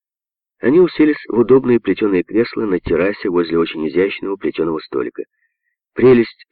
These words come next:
столика заключалась в его солидном возрасте. Эта вещица некогда, по-видимому, была довольно дешёвой,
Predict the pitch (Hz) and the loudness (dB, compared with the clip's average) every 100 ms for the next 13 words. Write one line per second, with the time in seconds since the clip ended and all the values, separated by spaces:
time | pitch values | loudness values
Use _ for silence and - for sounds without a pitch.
0 | - - 120 135 - 120 98 92 90 113 | -20 0 2 2 0 -2 -2 -4 -4 -2
1 | 113 - - 78 90 - 85 87 82 90 | -2 -4 -8 -4 -4 -2 -2 -2 -4 -6
2 | 76 69 69 65 - - 62 - - 107 | -2 -4 -6 -12 -14 -16 -16 -18 -18 -8
3 | 104 78 - 107 - 113 - - - - | -6 -6 -8 -10 -6 -8 -10 -18 -20 -8
4 | 76 107 - 104 101 98 76 71 80 90 | 0 0 0 -2 -2 -2 -2 -2 -2 -2
5 | 87 85 82 - - _ - 110 123 82 | -2 -4 -8 -14 -20 _ -4 -2 0 0
6 | 90 82 78 71 85 104 139 | 0 -2 -4 -4 -2 0 -2